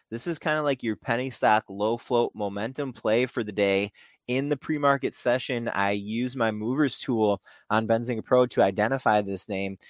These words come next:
Shares were trading up, like, eighteen percent. I couldn't find any news to account for the stock to move higher. This is a low float name, as I mentioned. Shares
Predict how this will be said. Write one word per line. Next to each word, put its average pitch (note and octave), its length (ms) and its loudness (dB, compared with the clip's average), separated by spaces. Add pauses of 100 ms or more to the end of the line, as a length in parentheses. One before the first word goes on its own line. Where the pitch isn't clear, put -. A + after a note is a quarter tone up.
(120)
Shares C3+ 420 6
were D3 120 0
trading B2+ 320 0
up, B2 140 4
like, G2+ 220 0
eighteen B2+ 400 -4
percent. B2+ 440 -2
I G#2 120 -14
couldn't D#3 240 -6
find B2+ 240 0
any A#2 220 -2
news G2+ 400 -4
to G#2+ 160 -2
account G2+ 360 -2
for G2+ 440 2 (260)
the G2+ 80 -8
stock G#2 380 2
to A#2 120 -6
move G#2 260 -4
higher. G2+ 440 2 (220)
This A#2+ 340 0
is D3+ 220 2
a C3+ 80 4
low A#2+ 240 6
float B2 320 2
name, A#2 260 0
as A2 240 0
I G2+ 100 0
mentioned. A#2 520 -6
Shares A#2 540 2